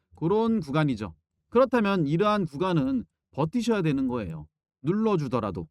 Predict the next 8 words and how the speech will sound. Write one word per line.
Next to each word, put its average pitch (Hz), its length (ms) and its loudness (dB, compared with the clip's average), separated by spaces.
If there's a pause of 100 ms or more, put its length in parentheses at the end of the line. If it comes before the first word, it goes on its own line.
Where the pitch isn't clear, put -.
(360)
일진전기도 233 640 0
마찬가지로 170 720 0
앞에 123 220 -4
있는 143 160 -2
매물대 123 300 -4
딱 160 200 -10
소화하니까 160 600 -2
어떻습니까? 113 680 -6